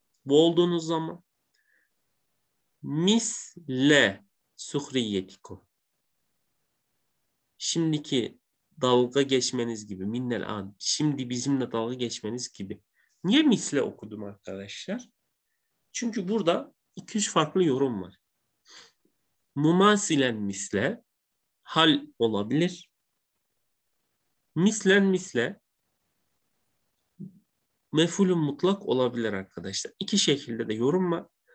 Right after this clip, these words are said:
Her halükarda bunu biz misle okuyacağız. Bunu bu şekilde, e, bilmiş olalım. Fe entum, siz, evla bis suhriyeti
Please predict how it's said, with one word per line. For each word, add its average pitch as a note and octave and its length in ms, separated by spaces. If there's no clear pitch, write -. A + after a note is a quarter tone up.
Her A3+ 180
halükarda C#3+ 640
bunu F#3 180
biz F#3 140
misle D#3+ 340
okuyacağız. - 600
Bunu D#3 220
bu F3+ 60
şekilde, C3+ 580
e, C3+ 320
bilmiş D3 320
olalım. F#2+ 320
Fe - 160
entum, G#3 680
siz, - 640
evla G#3 480
bis F3 160
suhriyeti C#3 880